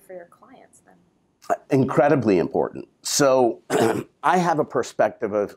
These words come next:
Speaker 2: I don't really need to close a deal to make a living to, to pay the mortgage payment because I'm debt free.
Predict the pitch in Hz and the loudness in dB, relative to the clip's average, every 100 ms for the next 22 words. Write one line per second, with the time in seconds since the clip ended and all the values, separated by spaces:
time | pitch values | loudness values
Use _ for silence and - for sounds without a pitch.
0 | - 143 147 123 127 123 110 104 - - | -4 0 0 -2 -2 -2 -2 -4 -8 -6
1 | 110 104 95 92 92 90 95 92 90 85 | -4 -4 -8 -4 -4 -4 -6 -4 -4 -4
2 | 92 92 92 85 - 95 87 - _ - | -2 -2 -2 -4 -6 -4 -4 -6 _ -20
3 | - _ _ - 82 120 95 85 85 104 | -20 _ _ -10 -4 0 0 0 -2 0
4 | 107 82 - - 92 90 - 87 - 87 | 0 -6 -8 -4 -2 -2 -4 -8 -2 -2
5 | 87 85 80 85 78 - - 62 | 0 0 0 -2 -2 -4 -8 -8